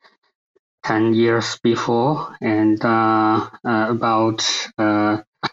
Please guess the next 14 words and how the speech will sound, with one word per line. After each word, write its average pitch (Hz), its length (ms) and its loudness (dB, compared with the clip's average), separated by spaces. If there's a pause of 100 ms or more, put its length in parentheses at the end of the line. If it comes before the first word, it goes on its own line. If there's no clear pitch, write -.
(160)
five 117 240 2
years 117 320 0
ago, 117 560 0 (120)
I, 110 680 -2 (640)
uh, 110 600 2 (480)
with 110 300 -2
Julian 123 640 0
and 110 180 2
other, 113 440 -2
and, 123 440 -2
and 120 160 2
a 113 60 2
few 113 260 0
other, 110 680 2